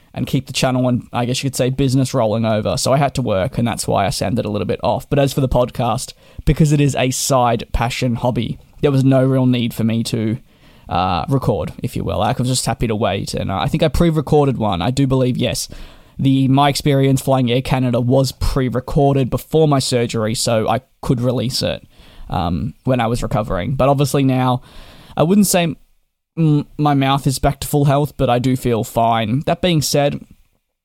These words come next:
I do usually routinely go to the gym, and, uh, I've been to the gym twice since the surgery, and I'm not gonna lie to you, it is very physically demanding. I feel very, like, drained when I do that kind of thing, so I'd definitely say I'm still recovering.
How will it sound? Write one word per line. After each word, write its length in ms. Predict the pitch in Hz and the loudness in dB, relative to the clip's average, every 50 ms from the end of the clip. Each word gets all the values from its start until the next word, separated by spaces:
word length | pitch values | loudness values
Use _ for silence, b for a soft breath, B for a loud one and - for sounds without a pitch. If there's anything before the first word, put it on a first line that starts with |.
| _ _ _ - - | _ _ _ -8 -2
I 100 | 160 156 | -2 0
do 120 | 139 151 160 | 2 2 2
usually 360 | 165 160 147 147 147 151 139 | 2 2 2 2 2 2 2
routinely 480 | 135 143 135 - 156 143 135 131 135 | 2 2 2 2 2 2 2 2 2
go 100 | 127 123 117 | 2 0 0
to 60 | 120 | 0
the 120 | 117 - | -2 -4
gym, 380 | - - 131 127 131 135 143 b b b b b b b b | -2 -2 0 0 2 0 0 b b b b b b b b
and, 260 | - - 107 107 110 | -6 -2 -2 0 0
uh, 120 | 113 107 | 2 2
I've 120 | - 127 127 | 2 2 2
been 120 | 139 139 139 | 2 2 2
to 80 | 127 | 2
the 80 | 123 135 | 0 2
gym 180 | 117 127 127 | 2 2 0
twice 380 | - - - 131 123 123 135 - | 0 0 0 2 2 2 0 0
since 240 | - - - - - | 0 0 0 0 -2
the 60 | 117 | -4
surgery, 640 | - - 127 120 127 123 127 117 104 101 110 143 - | -2 0 0 0 0 -2 -2 -2 -2 -2 -4 -4 -4
and 60 | 123 | -2
I'm 120 | 120 117 127 | 0 0 0
not 140 | 131 135 - | 0 0 0
gonna 180 | 135 127 120 | 0 0 2
lie 180 | 123 123 123 120 | 2 2 2 2
to 80 | - | 0
you, 200 | 113 107 101 101 - | -2 -4 -4 -4 -6
it 140 | - - - | -8 -10 -10
is 380 | - 147 139 131 - - - - - | -10 -6 -4 -4 -4 -6 -6 -8 -10
very 500 | 139 120 135 139 135 135 135 131 127 123 | -4 -2 0 2 2 2 2 0 0 -2
physically 480 | - - 143 139 135 143 - - 135 | 0 0 0 0 0 -2 0 0 0
demanding. 640 | 120 117 101 113 117 127 131 127 117 107 92 107 131 B B B B B B B | 0 0 0 0 0 0 0 0 0 0 -2 -4 -4 B B B B B B B
I 60 | 135 | -6
feel 200 | - - 147 147 | 0 0 0 2
very, 280 | 143 139 139 139 139 139 | 2 2 2 2 2 2
like, 240 | 123 113 110 - - | 0 0 -4 -4 -6
drained 480 | - 117 123 123 127 139 147 147 135 | -4 -2 0 2 2 4 4 4 4
when 140 | 127 131 127 | 4 2 2
I 80 | 127 123 | 0 0
do 140 | 131 131 127 | 0 0 0
that 180 | 131 123 - | 0 -2 -2
kind 220 | - 135 135 131 131 | -2 -2 -2 0 -2
of 80 | 131 | -4
thing, 280 | - - 147 143 147 147 | -4 -4 -4 -2 -2 -4
so 220 | 135 - 131 113 | -4 -4 -4 -2
I'd 200 | - 120 135 - | -2 -2 -2 -2
definitely 340 | - 147 139 147 143 143 143 | -2 -4 -2 0 -2 -2 0
say 120 | - - 131 | 0 0 -2
I'm 120 | 120 - | -2 -4
still 240 | - - 135 123 117 | -4 -4 -4 -4 -2
recovering. 680 | 110 107 - 101 98 82 - 101 101 110 117 131 131 | -4 -4 -2 -2 -2 -2 -2 -4 -4 -2 -4 -4 -6